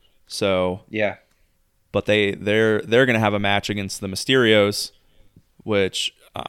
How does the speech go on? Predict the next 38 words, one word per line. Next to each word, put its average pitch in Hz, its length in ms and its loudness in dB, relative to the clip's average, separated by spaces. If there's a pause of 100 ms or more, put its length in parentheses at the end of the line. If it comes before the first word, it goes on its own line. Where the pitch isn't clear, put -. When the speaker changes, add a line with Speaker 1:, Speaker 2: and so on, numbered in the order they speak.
(1200)
Speaker 1:
you 127 100 -2
know, 101 180 -2
if, - 240 0
if - 180 -2
the 123 80 4
Usos 151 360 4
are 160 60 0
gonna 143 140 2
win 131 160 2
the 120 60 -2
tag 117 240 0
team 123 140 -2
championships, 92 720 -4 (420)
you've 104 160 -8
gotta, 104 540 4
you 104 140 -4
gotta 104 160 4
put 113 180 -4
the 95 80 -6
tag 104 280 -2
team 101 180 -6
cha-, 95 340 -4
championships 107 560 -4
on, 92 400 -8
on 92 160 -6
a, 90 240 -6 (260)
on 104 80 -4
a 87 60 -8
face 139 300 2
team. 131 360 -2 (480)
What 127 200 2
better 127 180 4
team 113 300 -2
than 95 380 -2 (100)
Dominic 101 420 -2
and 92 160 -8
Rey 98 180 -2
Mysterio? 107 720 -2